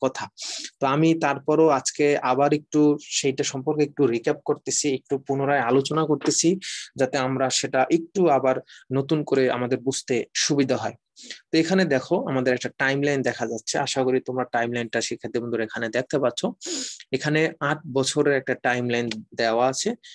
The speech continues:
ধরো তুমি ব্যাংকে টাকা রাখবা, আজকে পাঁচশো টাকা জমা দিলে, অর্থাৎ একেবারে শুরুতে,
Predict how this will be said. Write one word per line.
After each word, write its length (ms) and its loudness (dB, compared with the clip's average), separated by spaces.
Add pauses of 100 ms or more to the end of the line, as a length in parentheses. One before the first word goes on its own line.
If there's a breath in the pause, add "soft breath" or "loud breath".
(200 loud breath)
ধরো 220 4
তুমি 240 2
ব্যাংকে 340 2
টাকা 320 0
রাখবা, 320 0 (200)
আজকে 380 -2
পাঁচশো 380 -2
টাকা 280 -2
জমা 280 -2
দিলে, 280 -2
অর্থাৎ 380 -6
একেবারে 400 -2
শুরুতে, 520 2